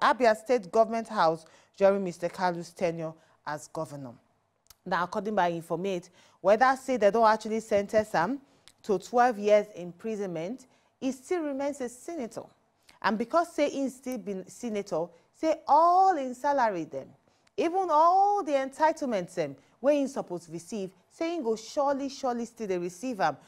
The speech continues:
Whether na tw-, whether say they don sen ten ce am to twelve years imprisonment by the High Court, because if he actually still appeal am, go Supreme Court,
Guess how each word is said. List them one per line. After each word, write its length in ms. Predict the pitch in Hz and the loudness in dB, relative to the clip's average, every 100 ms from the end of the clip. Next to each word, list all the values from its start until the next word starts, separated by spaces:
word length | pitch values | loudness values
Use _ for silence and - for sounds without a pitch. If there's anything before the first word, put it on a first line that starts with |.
| _ - | _ 0
Whether 420 | 202 247 269 - - | 2 4 2 -2 -2
na 160 | 180 180 | -2 -2
tw-, 280 | - - | -4 -2
whether 260 | 208 240 269 | 2 6 4
say 120 | 262 | 4
they 100 | 226 | 4
don 200 | 196 233 | 4 4
sen 180 | 240 233 | 4 2
ten 100 | 226 | 2
ce 40 | 226 | 2
am 180 | 180 | 0
to 220 | 170 180 170 | 0 -4 -2
twelve 300 | - 247 220 | 4 4 4
years 180 | 214 | 2
imprisonment 580 | 180 175 226 185 165 160 - - - | 0 -4 -4 -4 -6 -8 -12 -20 -2
by 280 | 165 170 165 | 4 4 2
the 120 | 170 | 0
High 220 | 190 196 | 2 2
Court, 320 | 202 180 170 | 2 -2 -2
because 600 | 185 190 - 339 294 302 - _ _ - | -6 -8 4 6 8 4 -4 _ _ -6
if 180 | 392 | -4
he 80 | - | 2
actually 360 | 320 294 294 311 | 2 2 -2 -8
still 280 | - 285 226 | -2 2 2
appeal 340 | 226 320 302 | 2 -4 -2
am, 200 | 175 143 - _ _ _ _ | -2 -2 -12 _ _ _ _
go 140 | 208 | 2
Supreme 500 | 240 - 175 214 262 | 2 0 -10 -8 -8
Court, 360 | 269 214 156 - | -2 0 0 -6